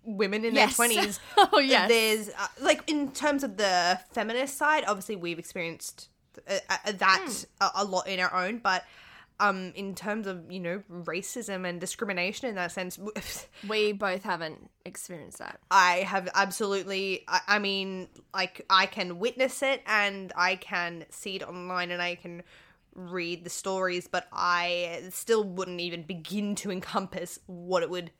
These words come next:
Speaker 1: be to experience it firsthand. So
Speaker 2: Exactly, exactly. Which I think would be, um, that's why, you know, theatre empowers us, and writing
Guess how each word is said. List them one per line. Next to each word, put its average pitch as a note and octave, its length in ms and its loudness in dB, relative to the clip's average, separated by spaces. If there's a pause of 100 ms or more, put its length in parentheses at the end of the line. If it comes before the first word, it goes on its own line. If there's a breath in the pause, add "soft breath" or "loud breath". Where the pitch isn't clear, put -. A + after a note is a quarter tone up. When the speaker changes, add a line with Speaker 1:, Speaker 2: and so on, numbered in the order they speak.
(200)
Speaker 1:
be E3+ 220 -4
to E3+ 200 -10
experience D#3+ 760 -10
it - 100 -14
firsthand. - 760 -12
So D#3+ 360 -8 (300 loud breath)
Speaker 2:
Exactly, F#3 760 -8
exactly. F3 520 -10
Which G#3 160 -8
I G#3+ 160 -2
think A3 280 -10
would F#3+ 140 -6
be, E3+ 440 -8 (140)
um, F3 360 -10 (280)
that's - 280 -6
why, F#3 340 -4 (260)
you G#3+ 120 -10
know, F#3+ 160 -8 (200)
theatre A#3+ 500 0
empowers G#3+ 640 -4
us, G3 300 -2
and G3 440 -4
writing G3+ 840 -2